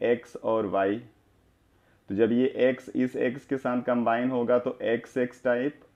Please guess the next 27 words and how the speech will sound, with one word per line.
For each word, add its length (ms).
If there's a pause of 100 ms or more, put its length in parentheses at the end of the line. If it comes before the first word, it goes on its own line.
और 160
वाई 280
के 140
साथ 420
एक्सवाई 560
type 340
आएगा, 400 (460)
यानी 280
कि 240 (560)
female 540
हमेशा 580 (120)
X 280
chromosome 640
ही 80
generate 420
करता 340
है 220 (120)
और 140
sex 280
determination 720
इस 260
वाई 440 (260)
की 80
वजह 280
से 140
होता 240
है। 180